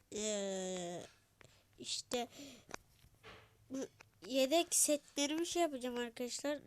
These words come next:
Neydi lan? Unuttum. Neyse arkadaşlar yapınca gö-, gö-, ben niye konuşamıyorum lan? Neyse yapınca görürsünüz arkadaşlar. Bu iskelet hatta hep kalıyor ha burada.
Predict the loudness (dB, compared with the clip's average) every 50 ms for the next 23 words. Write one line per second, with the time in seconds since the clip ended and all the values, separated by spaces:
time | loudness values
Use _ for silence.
0 | -4 -2 0 2 4 4 4 4 4 4 2 2 0 -2 -4 -6 -6 -8 -10 -12
1 | _ _ -8 -8 -8 -8 _ -20 -20 -20 -20 -20 -20 -20 -6 _ 2 6 6 6
2 | 6 6 4 4 2 2 2 0 -2 2 2 2 2 2 2 2 2 0 2 0
3 | -2 -2 0 0 0 2 2 0 0 0 -2 -4 -10 -14 -8 -2 0 2 2 2
4 | 0 -4 -12 -16 -20 -20 -20 -20 _ _ _ _ _ _ _ -20 -20 -20 _ _
5 | _ _ _ -20 -4 2 2 2 8 12 12 12 12 12 8 8 8 6 6 8
6 | 8 8 8 8 6 4 4 4 4 4 4 2 -2 -6 -10 -16 -20 _ -20 -20
7 | -20 -20 -20 -20 -2 2 4 6 6 6 6 6 4 4 0 -10 -18 -18 -16 -4
8 | 0 0 0 2 2 2 6 6 6 6 6 6 4 4 2 4 4 6 6 6
9 | 6 4 4 2 2 2 2 2 2 0 -4 -2 0 2 2 2 0 -8 -18 -20
10 | -20 -20 _ _ -8 -6 -6 -6 0 2 2 2 4 2 -2 -2 0 0 0 2
11 | 2 2 0 -2 -8 -14 -12 -8 -6 -4 0 0 2 2 2 0 -2 -2 -4 -6
12 | -10 -10 -8 -8 -8 -8 -8